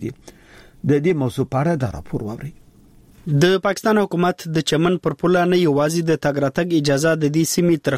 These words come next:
Speaker 2: خلکو محدوده کړې، بلکې د هغوی د اوښتو او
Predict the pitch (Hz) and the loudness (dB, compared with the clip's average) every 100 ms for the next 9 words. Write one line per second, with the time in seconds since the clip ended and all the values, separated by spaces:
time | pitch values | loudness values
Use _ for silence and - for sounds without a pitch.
0 | - 185 185 190 180 175 175 165 180 180 | -2 0 2 2 2 2 0 0 2 2
1 | 190 175 156 185 151 175 175 170 147 143 | 2 -2 -2 -2 0 0 2 0 0 0
2 | 180 190 160 143 127 - 196 196 175 | 0 0 0 0 -2 0 0 2 0